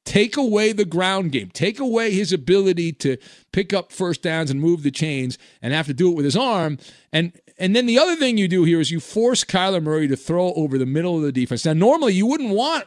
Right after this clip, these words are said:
a quarterback to throw over the middle of your defense. That would be bad. But in this case, you want little Kyler to throw it right down Broadway,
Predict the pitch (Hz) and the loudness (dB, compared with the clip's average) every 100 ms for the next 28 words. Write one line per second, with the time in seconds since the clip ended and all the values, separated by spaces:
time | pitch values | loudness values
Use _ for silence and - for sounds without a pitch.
0 | _ 160 147 - 156 139 131 127 127 - | _ -6 -6 -4 -4 -2 -4 -6 -10 -8
1 | 160 165 160 147 127 131 139 151 131 120 | -2 0 0 -2 -2 -2 -2 0 -2 -2
2 | 113 110 104 98 90 170 - _ _ _ | -4 -4 -8 -10 -14 -14 -16 _ _ _
3 | _ _ 135 175 170 165 208 311 175 113 | _ _ -2 0 0 0 0 0 -2 0
4 | 165 165 277 - - 156 180 - - _ | 2 2 2 0 0 -2 -2 -4 -8 _
5 | _ 131 220 294 269 254 - 147 233 269 | _ -4 -2 0 -2 -4 -4 -2 -2 -2
6 | 190 202 180 175 156 - 175 160 135 147 | 0 2 2 0 -2 -2 -2 0 -2 0
7 | 220 262 - 208 208 214 226 175 135 160 | 0 -4 -2 0 0 0 0 0 2 2
8 | 185 156 - | 2 0 -2